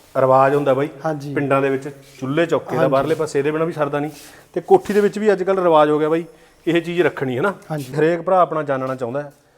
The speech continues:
Speaker 1: ਵੀ ਸਾਡਾ ਜਦੋਂ ਪਲਾਟ 'ਚ ਅਸੀਂ ਕੋਠੀ ਬਣਾਉਣ ਦੀ ਕੋਸ਼ਿਸ਼ ਕਰਦੇ ਹਾਂ, ਤਾਂ ਉਹਦਾ ਸਾਡਾ ਜਿਹੜਾ ਏਰੀਆ ਹੈ, ਅਸੀਂ ਡਿਜ਼ਾਈਨ ਨੂੰ ਦੇਖ ਕੇ ਤੁਹਾਡੇ ਬਣੇ ਹੋਏ ਨੂੰ, ਤਾਂ ਉੱਦਾਂ ਦਾ ਡਿਜ਼ਾਈਨ ਅਸੀਂ ਉਹਦੀ ਇਮੇਜਿਨ ਕਰ ਲਈਏ ਵੀ ਸਾਡੇ ਵੀ ਇੱਦਾਂ ਦਾ ਬਣ ਜੂਗਾ।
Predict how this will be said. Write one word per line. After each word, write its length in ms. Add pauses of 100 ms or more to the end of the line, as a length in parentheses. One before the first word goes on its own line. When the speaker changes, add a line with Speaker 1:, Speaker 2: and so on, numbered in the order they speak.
(220)
Speaker 1:
ਵੀ 280
ਸਾਡਾ 380
ਜਦੋਂ 220
ਪਲਾਟ 420
'ਚ 100
ਅਸੀਂ 140
ਕੋਠੀ 300
ਬਣਾਉਣ 200
ਦੀ 80
ਕੋਸ਼ਿਸ਼ 300
ਕਰਦੇ 280
ਹਾਂ, 80 (520)
ਤਾਂ 60
ਉਹਦਾ 260
ਸਾਡਾ 340
ਜਿਹੜਾ 160
ਏਰੀਆ 320
ਹੈ, 60 (540)
ਅਸੀਂ 440
ਡਿਜ਼ਾਈਨ 400
ਨੂੰ 140
ਦੇਖ 220
ਕੇ 100
ਤੁਹਾਡੇ 220
ਬਣੇ 180
ਹੋਏ 160
ਨੂੰ, 120 (500)
ਤਾਂ 80
ਉੱਦਾਂ 320
ਦਾ 100
ਡਿਜ਼ਾਈਨ 380
ਅਸੀਂ 180 (120)
ਉਹਦੀ 200
ਇਮੇਜਿਨ 340
ਕਰ 180
ਲਈਏ 160
ਵੀ 100
ਸਾਡੇ 360
ਵੀ 100
ਇੱਦਾਂ 180
ਦਾ 80
ਬਣ 180
ਜੂਗਾ। 280